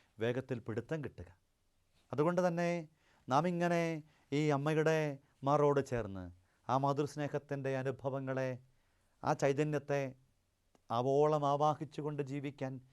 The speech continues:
അമ്മയ്ക്കൊപ്പം വ്യാപരിക്കാൻ ശ്രമിച്ചു കഴിയുമ്പം അറിയാതെ നമ്മുടെ ജീവിതത്തിന് കിട്ടുന്നത് വല്ലാത്തൊരു അഭിഷേകമാണ്. അതുകൊണ്ട് തന്നെയാണ് വിശുദ്ധരൊക്കെ ഇങ്ങനെ പറഞ്ഞത്. വേറെ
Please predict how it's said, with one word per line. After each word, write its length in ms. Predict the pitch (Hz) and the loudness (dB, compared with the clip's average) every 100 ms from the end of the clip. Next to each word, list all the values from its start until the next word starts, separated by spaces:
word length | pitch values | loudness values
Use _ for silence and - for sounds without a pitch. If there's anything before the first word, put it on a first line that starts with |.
| _ _ - | _ _ -6
അമ്മയ്ക്കൊപ്പം 480 | 131 131 139 147 143 143 - | -4 -2 0 -2 -2 -6 -8
വ്യാപരിക്കാൻ 580 | 127 127 151 147 156 156 | -6 -4 -2 -4 -6 -8
ശ്രമിച്ചു 400 | - 143 131 135 | -6 -6 -6 -6
കഴിയുമ്പം 500 | 135 131 127 104 87 _ _ _ _ | -4 -2 -4 -6 -12 _ _ _ _
അറിയാതെ 520 | 117 117 123 135 139 143 135 _ _ | -2 0 2 0 0 -4 -6 _ _
നമ്മുടെ 280 | 135 139 127 | -4 0 -2
ജീവിതത്തിന് 540 | 120 127 127 131 131 | -2 -4 -6 -6 -6
കിട്ടുന്നത് 460 | 123 - 131 123 120 - _ _ - | -6 -6 -8 -6 -8 -10 _ _ -8
വല്ലാത്തൊരു 520 | 113 131 131 143 113 | -4 -4 -4 -6 -6
അഭിഷേകമാണ്. 600 | 107 - 117 107 - - _ _ _ _ _ | -8 -8 -10 -10 -16 -20 _ _ _ _ _
അതുകൊണ്ട് 300 | - 156 202 | 0 2 0
തന്നെയാണ് 460 | 190 170 185 87 - _ - | 0 0 -2 -4 -8 _ -10
വിശുദ്ധരൊക്കെ 500 | 117 131 143 131 131 | -6 -2 -2 -2 -4
ഇങ്ങനെ 240 | 117 117 | -4 -4
പറഞ്ഞത്. 420 | 110 98 104 98 87 - _ _ _ _ | -4 -6 -6 -8 -10 -14 _ _ _ _
വേറെ 240 | 120 156 | 2 2